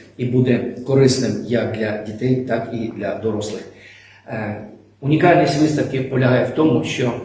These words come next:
тут представлені усі наші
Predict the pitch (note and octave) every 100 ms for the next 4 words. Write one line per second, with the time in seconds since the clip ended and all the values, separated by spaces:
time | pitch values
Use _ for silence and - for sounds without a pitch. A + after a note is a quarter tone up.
0 | - - - - F#3+ - - - D#3 C#3+
1 | C3+ B2+ B2+ - E3 D#3+ - F3+ G#3 G#3
2 | - - B2 B2+ B2+ B2+ - B2+